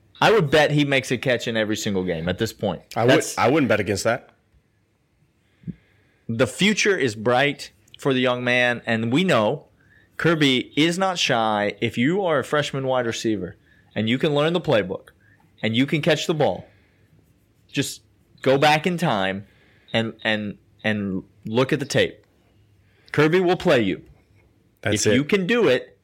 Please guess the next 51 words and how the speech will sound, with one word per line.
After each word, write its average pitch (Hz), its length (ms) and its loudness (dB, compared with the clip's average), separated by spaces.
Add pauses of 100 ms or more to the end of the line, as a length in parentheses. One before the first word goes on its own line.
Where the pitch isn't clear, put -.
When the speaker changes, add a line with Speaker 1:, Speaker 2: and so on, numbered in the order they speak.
(280)
Speaker 1:
Kirby 135 320 2
will 127 220 2
play 120 300 0
you. 95 380 0 (580)
Uh, 104 200 0 (100)
and, 107 540 -2 (160)
uh, 98 200 0 (240)
this 120 260 0
kid 302 240 -2
can 113 120 -2
do 151 160 0
it, - 140 -6
Clint. - 220 -12 (720)
Speaker 2:
Can 101 260 0
he 95 200 -2
ever, 80 220 -4
Daniel? 82 320 -4
Can 92 280 -4
he 95 140 -4
ever? 87 280 -6 (500)
Hey, 131 160 4
we're - 140 0
gonna 123 120 4
come 131 140 2
back 120 160 4
on 117 80 2
the 107 80 2
other 107 180 2
side 98 220 0
of 90 80 -2
this 95 320 0
and 95 340 -2
talk 92 240 -2
to 110 100 -6
you 98 60 -2
about 92 340 -4
backup 110 400 0
quarterbacks 135 520 0
and 101 100 -2
tell 110 120 0
you 107 100 0
why 101 160 0
it's - 120 -6
important. 95 440 -2
But 92 100 -6
Daniel 117 240 2
has 95 140 0
something 90 200 -6
to 87 40 -14
tell 85 160 0
you. 87 100 -4